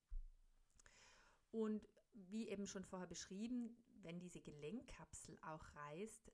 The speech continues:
dann kommt es ganz häufig zu einer recht starken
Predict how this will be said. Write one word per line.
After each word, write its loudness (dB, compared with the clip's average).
dann -2
kommt 0
es -10
ganz -4
häufig -6
zu -6
einer -2
recht -10
starken -4